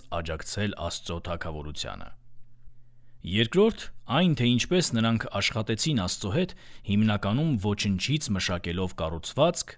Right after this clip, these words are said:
արտադրանք և ծրագիր ընկերության համար։ Սա պետք է ոգեշնչի ցանկացածի, ով ուզում է որևէ նշանակալի բան անել,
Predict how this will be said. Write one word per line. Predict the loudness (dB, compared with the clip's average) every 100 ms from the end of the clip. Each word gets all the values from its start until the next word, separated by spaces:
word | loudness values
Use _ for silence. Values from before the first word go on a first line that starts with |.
| -16 -8
արտադրանք | -8 -6 -6 -2 0 0 -2 -10 -6
և | -2 0 0
ծրագիր | -2 0 0 -2 -4
ընկերության | -6 -6 -6 -8 -6 -6 -8
համար։ | -8 -12 -14 -16 -18 -18 -16 -16 -16 -16 -12
Սա | -6 -4
պետք | -2 -2
է | -2
ոգեշնչի | 0 -2 -2 0 0 2 2
ցանկացածի, | 2 0 0 0 0 2 2 0 -4 -14
ով | -4 0 2
ուզում | 2 4 4
է | 4
որևէ | 4 4 4
նշանակալի | 2 2 2 0 0 0 2
բան | 2 2 2
անել, | 0 -4